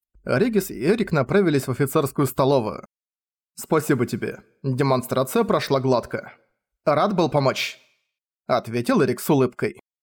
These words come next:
С тех пор, как они решили провести демонстрацию винтовки, Эрик был очень напряжён. Теперь он наконец улыбался, что успокоило Региса. "Я рад, что ты можешь использовать винтовку.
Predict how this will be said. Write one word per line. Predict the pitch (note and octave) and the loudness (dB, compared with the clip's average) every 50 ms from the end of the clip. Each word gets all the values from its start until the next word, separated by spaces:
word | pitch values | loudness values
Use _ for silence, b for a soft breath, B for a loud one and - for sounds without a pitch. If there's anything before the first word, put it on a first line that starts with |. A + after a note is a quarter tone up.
| _ _ _ _ _ _ _ _ _ | _ _ _ _ _ _ _ _ _
С | - - | -18 -4
тех | - G3+ G#3+ - - | -2 0 0 0 0
пор, | - G3 A3+ - | 0 0 0 0
как | F3+ D3 - | -2 -2 0
они | C#3 C#3 C#3+ | 0 2 2
решили | C3 B2 - D#3+ D#3+ D3+ | 2 0 0 2 2 2
провести | - C3 B2+ B2 A#2+ A2+ - F3 | 2 2 0 0 -2 -2 -4 -2
демонстрацию | D3 C#3 C3 B2+ A#2 - - C#3 C3+ - - C3 A#2 A#2 | -2 0 0 0 -2 -2 -2 -4 -4 -2 -4 -4 -4 -2
винтовки, | G#2+ G#2 - G#3+ G3+ - - D#3 C#3+ C#3 B2+ - - _ _ _ _ _ _ | -2 0 0 0 0 0 0 2 2 2 2 0 -6 _ _ _ _ _ _
Эрик | B3+ C4+ B3+ F#3+ D#3 | -2 0 0 0 2
был | F3+ E3 C#3+ - | 0 0 2 2
очень | F#3 F3+ - E3+ D3+ | 0 0 2 2 2
напряжён. | D3 C3+ - C3 C3 A2+ A#2+ C3 A#2 - - - _ _ _ _ _ _ _ _ | 2 0 0 0 0 0 0 0 -2 -2 -6 -14 _ _ _ _ _ _ _ _
Теперь | - B2 B2 C3 D#3+ | -8 -4 -2 0 2
он | D#3 D3 | 2 2
наконец | C#3 B2+ C#3 C3+ B2 - - | 2 0 0 0 0 -2 -2
улыбался, | A#2+ A2+ G#2+ A#2 C#3+ F3+ F3+ - - - D#3 D3+ C3 - - _ _ _ _ _ | -2 -2 0 2 2 2 2 0 0 2 2 2 2 -2 -6 _ _ _ _ _
что | - - - A#2 A#2 | -16 -8 -4 0 0
успокоило | C3 E3 - - C#4+ - - D3 C#3 C3 C3 C3+ | 0 0 0 -2 -4 -2 2 2 4 4 4 4
Региса. | C3+ C3 B2+ B2+ A#2+ - - - G2 D#2 - - _ _ _ _ _ _ _ _ _ _ _ _ _ - | 4 4 2 2 0 -4 -4 -6 -8 -8 -10 -14 _ _ _ _ _ _ _ _ _ _ _ _ _ -2
"Я | A2+ A#2+ C3 D3 | 0 2 4 4
рад, | G3+ A3+ G#3+ | 4 2 0
что | - C#3+ | -2 -4
ты | B2+ C#3+ C#3 | -2 0 2
можешь | C#3 C#3 C3+ B2+ - | 2 2 2 2 0
использовать | C3 - - D3 C#3 C3 B2 C3 B2 A2+ A2+ | -2 -4 -2 0 0 0 0 -2 -2 -2 -2
винтовку. | B2 A#2+ A#2 - G3 G3 - - D#3 C#3+ C#3 A#2+ | -4 -2 0 2 0 0 2 2 2 4 4 2